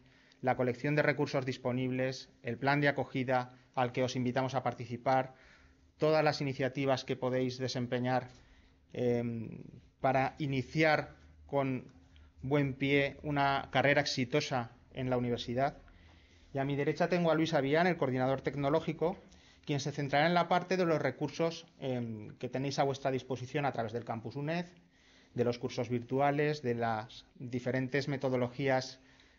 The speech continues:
y tecnologías de seguimiento de las tutorías, tanto en directo como en diferido, por lo cual yo no me voy a extender sobre esos aspectos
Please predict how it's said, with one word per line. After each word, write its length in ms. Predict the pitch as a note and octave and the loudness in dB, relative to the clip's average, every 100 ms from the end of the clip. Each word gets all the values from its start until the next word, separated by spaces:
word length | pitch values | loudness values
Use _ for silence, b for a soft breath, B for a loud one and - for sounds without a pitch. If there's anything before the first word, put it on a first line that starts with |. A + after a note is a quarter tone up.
| b | b
y 120 | - B2+ | -8 -2
tecnologías 880 | C3 B2+ C3 B2+ - C3 C3+ B2 | -2 0 2 0 0 2 2 2
de 420 | B2 B2 A#2+ A#2+ F#2+ | 0 2 2 0 -4
seguimiento 480 | - B2 B2+ B2+ C3 | -2 0 0 2 2
de 60 | |
las 160 | B2+ A#2+ | 2 0
tutorías, 560 | B2 A#2+ D3 E3 D3+ | -4 -2 0 2 2
tanto 200 | C#3 A#2+ | -2 -2
en 80 | A#2+ | -2
directo 280 | A#2+ B2 B2 | -2 -4 -4
como 160 | A#2+ A#2+ | -2 -2
en 80 | |
diferido, 460 | B2 B2+ C#3 D#3+ F#3+ - - _ _ _ _ _ _ _ _ B B B B | -2 0 -2 -2 -4 -8 -20 _ _ _ _ _ _ _ _ B B B B
por 140 | C3+ C3 | -2 0
lo 120 | C3 | 2
cual 220 | D#3 D#3 | 2 2
yo 100 | C#3+ | 0
no 80 | C#3 | 0
me 140 | C3 | 0
voy 180 | B2+ B2+ | 2 0
a 40 | B2+ | -2
extender 600 | - B2 B2 B2+ A#2+ A2+ - - - | -4 -4 0 0 0 -8 -14 -20 -20
sobre 300 | - C3 B2+ | -6 -2 -2
esos 220 | B2 B2 | -2 -4
aspectos 600 | B2 - D#3 - F#3 F#3 | -4 0 -2 0 -2 -2